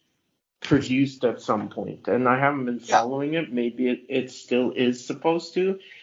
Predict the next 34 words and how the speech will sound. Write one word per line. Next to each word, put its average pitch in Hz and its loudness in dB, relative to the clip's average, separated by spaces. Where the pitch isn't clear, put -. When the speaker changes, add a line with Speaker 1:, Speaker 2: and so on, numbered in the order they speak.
Speaker 1:
but 135 4
that's 139 2
the 143 -8
reason 139 -2
I 127 0
bought 117 0
it, - -20
because 117 -4
looking 135 -4
forward, 135 2
you 139 6
know, 131 6
so 143 0
N 160 0
F 190 -2
Ts, 151 -6
I 139 4
think 170 -6
a 135 -4
lot 131 -2
of 139 -14
people 139 0
are 120 2
jumping 127 -2
on 127 -6
it - -6
because 123 -4
it's - -4
new, 131 0
and, 127 0
and 120 0
so 127 2
it's 127 -4
like, 120 0